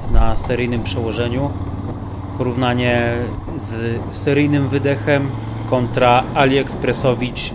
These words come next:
bez D B Killera. W porównaniu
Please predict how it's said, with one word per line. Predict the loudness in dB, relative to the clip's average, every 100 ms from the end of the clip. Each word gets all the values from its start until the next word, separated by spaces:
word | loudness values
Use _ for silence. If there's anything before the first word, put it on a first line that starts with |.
| 0
bez | 0 0
D | -6
B | -6 -6
Killera. | -2 0 -2 -4 -6 -8 -8 -8 -8 -8 -8 -10 -10 -10 -10 -10 -8 -8 -8 -8 -6 -8 -8 -8 -8 -8 -8 -6
W | -4 -2 -2 -4 0
porównaniu | 4 4 4 2 2 0